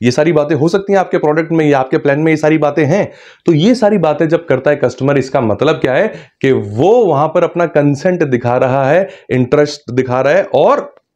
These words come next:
बाइंग सिग्नल आपके साथ शेयर कर रहा है। तो आइए मैं आपको दो एग्जांपल देना चाहता हूं। एक एग्जांपल देता हूं आपको इंश्योरेंस का, कि अगर आप इंश्योरेंस का प्लान दिखा रहे हैं तो आप अज्यूम क्लोजिंग को कैसे यूज़ कर सकते हैं, और दूसरा एग्जांपल आपको देता हूं नेटवर्क मार्केटिंग का, कि उसमें भी आप अज्यूम क्लोजिंग को कैसे यूज़ कर सकते हैं।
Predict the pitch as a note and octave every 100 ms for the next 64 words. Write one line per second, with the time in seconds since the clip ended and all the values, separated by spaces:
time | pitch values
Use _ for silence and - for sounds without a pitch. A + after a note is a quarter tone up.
0 | _ _ C#3 B2 C3+ E3 F3+ D#3 D#3 D3+
1 | C3 C3 C3 C3+ - B2+ A2 G2+ F#2+ F#2
2 | - - - F#3+ A#3 A3+ G#3 G3 G3 E3
3 | E3+ C3 C3 D#3 C3+ B2 B2 B2 A#2+ F3+
4 | - D#3+ D3+ C3+ C3+ C#3+ B2+ A#2 C3+ B2+
5 | D3+ B2+ G#2 - A2 E3 F3+ G#3 G#3 -
6 | D3 - D#3 F#3+ F3+ D3 - B2+ E3 D#3+
7 | E3+ D#3 D#3+ D#3 D3 D#3 F#3+ F#3+ - _
8 | - G#3+ D3+ E3+ G3 - - A#2 D3 D#3
9 | D#3 D#3 E3+ D#3+ G#2+ G2 A2+ C#3 C#3 D3+
10 | D#3 F#3 G#3 - - - C3+ C#3+ D3+ F#3
11 | D3+ D#3+ E3 E3 D#3 D#3 C#3+ F3+ C#3+ A2+
12 | A2 C3+ B2+ G2 A#2 A#2 C3+ C3 D#3+ -
13 | C3+ F#3 F3 E3+ C#3+ A#2+ D#3 D3 C3+ C3+
14 | F3 F#3+ C#3 C3 A#2+ A2+ A#2+ G#2 G2+ G3